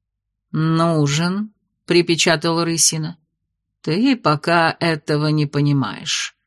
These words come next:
не можешь оценить преимущества. Впрочем, это вопрос времени, так что вернёмся к этому разговору через месяц».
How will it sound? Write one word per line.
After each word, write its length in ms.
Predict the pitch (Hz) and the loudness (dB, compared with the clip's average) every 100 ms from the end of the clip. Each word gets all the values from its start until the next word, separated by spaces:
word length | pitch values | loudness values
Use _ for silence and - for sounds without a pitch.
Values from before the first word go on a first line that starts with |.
| _ _ _ | _ _ _
не 240 | 196 220 262 | 2 6 6
можешь 520 | 302 190 147 156 - | 6 4 0 0 0
оценить 600 | 170 - 190 175 139 - | 0 0 0 0 -2 -2
преимущества. 880 | 165 170 170 113 - 147 - - 139 - _ _ _ _ _ _ _ | -2 0 -2 -4 -6 -4 -4 -6 -14 -16 _ _ _ _ _ _ _
Впрочем, 540 | - - 208 180 185 170 | -10 0 2 4 2 0
это 180 | 156 | 0
вопрос 460 | 165 165 180 180 - | 0 0 0 0 0
времени, 580 | 202 254 220 131 127 - _ _ _ - | 0 0 0 -4 -4 -8 _ _ _ 0
так 180 | 302 | 0
что 200 | - - | 0 -2
вернёмся 600 | 262 240 247 240 214 - | 0 4 4 4 4 2
к 100 | 196 | 2
этому 300 | 190 180 180 | 0 0 -2
разговору 600 | 170 160 165 156 160 139 | 0 0 0 0 0 0
через 340 | 147 160 151 143 | 0 0 0 0
месяц». 640 | 135 135 - - - - | -2 0 -2 0 0 -2